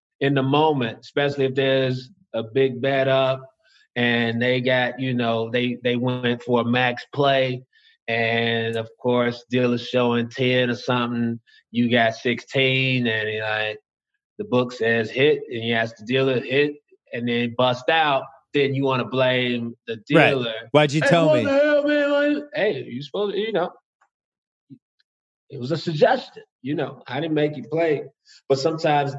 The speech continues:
Speaker 1: it can feel like they're pushing you, especially if you're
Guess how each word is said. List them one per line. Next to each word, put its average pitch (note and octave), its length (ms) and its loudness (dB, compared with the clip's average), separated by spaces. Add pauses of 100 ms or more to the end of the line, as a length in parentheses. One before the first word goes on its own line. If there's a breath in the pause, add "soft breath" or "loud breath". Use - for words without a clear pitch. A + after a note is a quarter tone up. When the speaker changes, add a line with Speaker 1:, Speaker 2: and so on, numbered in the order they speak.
(120)
Speaker 1:
it C#3 140 -6
can B2 100 -12
feel E3 300 0
like B2+ 340 -2
they're A#2+ 420 0 (800)
pushing C3 440 -2
you, A2+ 260 -10 (200)
especially C3 640 -4
if A#2+ 140 -2
you're A#2 380 0